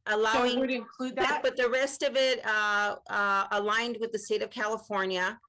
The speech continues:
Speaker 2: Uh, the hundred and fifty from residential, I think, uh,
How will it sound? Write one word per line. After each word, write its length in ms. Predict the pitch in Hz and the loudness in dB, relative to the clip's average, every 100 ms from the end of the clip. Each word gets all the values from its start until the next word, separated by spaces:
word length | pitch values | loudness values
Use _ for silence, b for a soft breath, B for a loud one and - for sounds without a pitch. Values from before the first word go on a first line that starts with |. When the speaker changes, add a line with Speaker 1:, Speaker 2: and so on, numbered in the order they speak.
| _ _ _ - | _ _ _ -4
Speaker 2:
Uh, 440 | 202 208 202 202 196 | 0 4 4 2 0
the 100 | 226 | 0
hundred 300 | 254 254 262 | 0 2 2
and 80 | 262 | 0
fifty 400 | - 247 - 240 | -2 -4 -4 -8
from 220 | 233 226 | -4 -2
residential, 840 | 220 220 214 214 220 247 226 220 | 0 0 -2 -2 -2 0 2 0
I 120 | 202 202 | -2 -4
think, 320 | 220 214 208 | -4 -4 -2
uh, 300 | 202 190 | 0 2